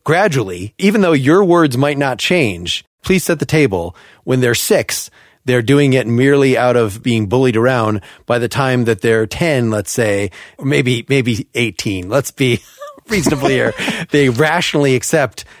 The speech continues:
"I'm a member of this family. I should do things to help out." And so it's almost like you're just reminding them of something that they are committed to doing anyway.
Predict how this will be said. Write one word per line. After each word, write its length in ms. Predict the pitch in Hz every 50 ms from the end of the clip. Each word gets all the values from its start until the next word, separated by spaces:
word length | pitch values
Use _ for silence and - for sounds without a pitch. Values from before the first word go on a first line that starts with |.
| - _ _
"I'm 240 | - 160 185 170 165
a 60 | 151
member 320 | 147 151 156 151 139 131
of 100 | 127 113
this 160 | 127 131 -
family. 560 | - - - 147 147 151 143 131 123 113 110 107
I 240 | - - 139 147
should 480 | 143 - - 131 123 113 104 113 - 123
do 300 | 123 135 139 135 127 120
things 420 | - - 135 127 123 120 113 104
to 120 | - - 117
help 280 | 117 131 131 117 -
out." 340 | 139 131 120 110 110 101 - - - - - _ _ _ _
And 400 | 123 120 113 113 110 110 107 98
so 480 | - - 131 123 120 117 113 107 110 - _ _ _
it's 220 | _ 135 135 - -
almost 220 | 156 151 147 -
like 140 | 143 135 113
you're 120 | 117 127
just 220 | 120 135 127 - -
reminding 580 | 127 117 117 120 127 147 160 147 123 120 110
them 200 | 104 107 107 101
of 140 | 101 104 101
something 380 | - 135 123 110 - 120 113 107
that 160 | 107 104 90
they 340 | 95 110 107 101 101 101 90 - - - - _ _ _ _ -
are 380 | 110 113 113 110 107 104 107
committed 580 | - - - - 135 131 139 143 127 123 110 101
to 380 | - 127 123 113 110 113 110 104
doing 400 | 92 120 123 117 113 110 104 104
anyway. 580 | 104 113 117 107 92 92 90 85 78 - -